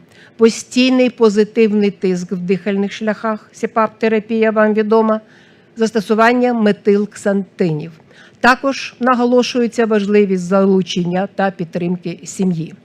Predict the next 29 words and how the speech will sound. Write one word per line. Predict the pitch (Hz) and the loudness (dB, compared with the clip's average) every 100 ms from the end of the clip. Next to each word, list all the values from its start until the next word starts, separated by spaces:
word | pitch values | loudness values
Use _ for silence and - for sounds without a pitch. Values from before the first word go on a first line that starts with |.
| _ _ - - - - _ _ | _ _ -20 -20 -20 -20 _ _
В | 233 | -2
нових | 254 320 | 0 2
рекомендаціях, | 277 220 214 202 196 190 - 180 170 175 | 2 2 2 2 2 0 -2 -6 -6 -4
да, | 190 | -6
я | 170 175 165 151 - | -4 -6 -6 -10 -10
продемонструю | 196 190 190 185 - 208 180 175 | -6 -2 -2 -4 -4 -4 -2 -4
вам | 165 156 - | -4 -6 -6
окремий | 208 214 202 175 160 | -8 -2 -2 -2 -4
цілий | 156 214 185 185 | -6 -4 -2 -2
розділ | 196 185 156 156 160 156 - _ _ _ _ | -2 -2 -4 -6 -8 -10 -16 _ _ _ _
"Підтримка | 220 - 202 170 170 165 160 | -6 0 0 -2 -6 -8 -6
матері | 190 175 170 175 | -4 -2 -4 -6
та | 175 | -6
дитини", | 170 170 190 170 160 151 156 - _ _ _ | -6 -2 0 0 -2 -4 -8 -16 _ _ _
контакт | 196 185 175 | -2 0 -4
шкіра | - - 180 | -4 -4 -4
до | 165 165 | -2 -4
шкіри, | - 233 254 240 | -4 0 2 2
метод | 190 175 170 - | 2 0 -6 -8
кенгуру. | 190 165 175 190 262 277 - - | -2 0 2 2 2 -2 -20 -20
Це | - 214 196 | -2 2 2
є | 180 | 2
зниження | 185 196 170 175 170 | 2 2 2 -2 -4
смертності, | 165 208 240 247 247 - 233 | -2 2 2 2 -4 -2 -4
це | - | 0
є | 185 180 | 0 0
покращення | 185 190 185 160 - 180 180 | -4 -2 -4 -4 -2 0 2
розвитку | 180 170 196 - 220 | 2 -2 -4 -4 -4
дитини. | 202 214 226 226 226 | -2 2 4 4 2